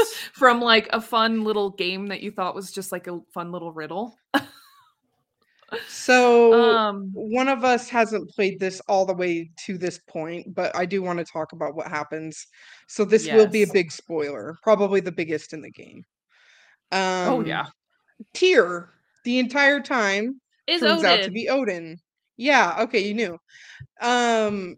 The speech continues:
Speaker 2: that shocked me to my core, 'cause, like,
Speaker 1: Yeah.
Speaker 2: it, it made sense when Brock was saying it. He's like, "The pieces don't weld together right. Like, something is off. Something is off. Why do you have the mask? Why do you suddenly have a way to Asgard?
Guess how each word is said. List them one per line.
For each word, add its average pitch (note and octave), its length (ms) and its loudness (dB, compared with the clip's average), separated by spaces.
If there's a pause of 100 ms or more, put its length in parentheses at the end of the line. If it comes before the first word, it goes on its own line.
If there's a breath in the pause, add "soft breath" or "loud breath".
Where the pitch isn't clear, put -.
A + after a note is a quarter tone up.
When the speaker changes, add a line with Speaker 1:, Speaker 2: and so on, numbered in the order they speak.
(160)
Speaker 2:
that B3+ 480 2
shocked F#3+ 640 -2
me F3+ 180 -6
to F3+ 120 -16
my F3 140 -4
core, F3 600 -6 (460 soft breath)
'cause, B3 200 -6
like, A#3+ 380 0
Speaker 1:
Yeah. D#3+ 160 -6
Speaker 2:
it, C#4 240 0
it D4+ 160 -2
made F4+ 260 -2
sense A#3+ 480 -4
when A3 140 -4
Brock G3 400 0
was G3 200 -8
saying F3+ 180 -8
it. G3+ 100 -6
He's G#3+ 160 -8
like, G#3 200 -2
"The G#3+ 100 -4
pieces B3+ 440 -8
don't G3+ 260 -4
weld F#3 300 -4
together E3 360 -8
right. C3 400 -12 (400 soft breath)
Like, F#3 160 -6
something B3+ 420 -4
is C4 160 -6
off. F3 440 -6 (100)
Something A#3 400 -6
is A3+ 140 -6
off. F3 320 -8
Why F#3+ 200 0
do A3+ 80 -6
you B3 60 -4
have G#3+ 160 -4
the - 60 -8
mask? F3+ 540 -10 (400 soft breath)
Why G3 200 2
do A#3+ 80 -2
you B3 100 -4
suddenly A#3 380 -2
have A3 160 -2
a - 40 -4
way G3+ 160 0
to G3 140 -4
Asgard? F3 680 -4